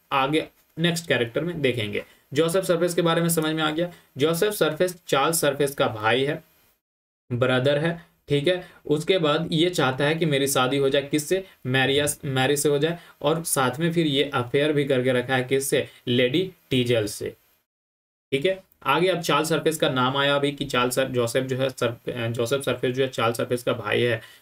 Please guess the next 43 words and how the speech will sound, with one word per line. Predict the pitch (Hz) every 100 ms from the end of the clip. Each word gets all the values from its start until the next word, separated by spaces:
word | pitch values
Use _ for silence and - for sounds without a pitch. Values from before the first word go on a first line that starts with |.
| _
तो | 147
आगे | 139 135 165
देखो | 160 165
चार्ल्स | 165 - 139 135 147
Surface | - 117 123 117
के | 110
बारे | 101 101
में, | - - - -
he | 170 202 170
is | 156
a | 165
brother | 139 131 131
of | 131 123
Joseph। | 131 127 143 - _ -
अब | 117 117
just | 123 135
उल्टा | 120 131
हो | 127
गया, | 139
जो-, | 127 120 127
जोसेफ | 123 120 135
सरफेस | 131 127 131
का | -
यहाँ | 131 127
भाई | 123 131
हो | 127
गया। | 135 139 - - _ -
और | 151 175
nephew | 147 147 147 180
of | 180 170
Sir | 160 156 131
Oliver, | 120 117 113
nephew | 110 131 160
मतलब | 147 135 135
कि | 151
relatives | 135 123 123 143 139
जो | 135
होते | 123 117
हैं | 135
ना, | 151 165 - - -
वो | 127 160
होते | 135 127 135
हैं | 147 165